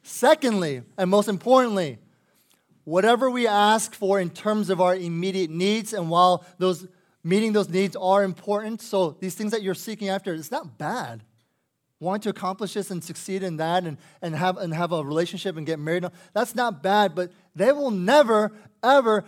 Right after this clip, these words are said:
sustain you for good. It will never satisfy your soul. I will never be God for grace.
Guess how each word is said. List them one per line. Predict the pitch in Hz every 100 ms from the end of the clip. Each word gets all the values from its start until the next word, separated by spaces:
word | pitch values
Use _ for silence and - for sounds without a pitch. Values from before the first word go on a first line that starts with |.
| -
sustain | - 208 - 233 254 285
you | 233
for | 220 233
good. | 165 233 269 208
It | 226
will | 254 233
never | 185 190 240
satisfy | - 240 247 240 240
your | 240 233
soul. | - 277 247 151 - -
I | 202 285
will | 269
never | 208 202 262 277 247 165
be | 123 226 254
God | 139 202 208 220 -
for | 196 165
grace. | 160 170 123 - -